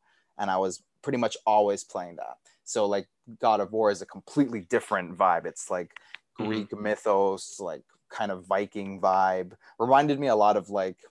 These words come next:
Speaker 1: and not even just, just the aesthetic, really, of, like, kind of a Game of Thrones thing. Like, it's, like, just this old world stuff. And,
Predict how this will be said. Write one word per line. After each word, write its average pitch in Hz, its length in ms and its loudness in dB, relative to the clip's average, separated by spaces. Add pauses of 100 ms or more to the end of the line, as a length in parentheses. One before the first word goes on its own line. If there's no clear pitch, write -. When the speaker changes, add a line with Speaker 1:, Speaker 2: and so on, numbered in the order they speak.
(360)
Speaker 1:
and 120 120 -2
not 117 180 4
even 113 240 -4
just, - 400 -6 (100)
just 120 180 -8
the 113 100 0
aesthetic, 110 460 -2
really, 120 240 0
of, 95 100 -4
like, 95 220 -4
kind 104 160 -4
of 98 140 -14 (140)
a 110 60 -6
Game 110 220 -4
of 104 80 -10
Thrones 101 500 -4
thing. 87 240 -10
Like, 82 140 -16
it's, - 140 -20
like, 90 200 -8
just - 220 -16
this 98 160 -12
old 104 280 -2
world 101 540 -4 (600)
stuff. 104 400 0
And, 101 320 -8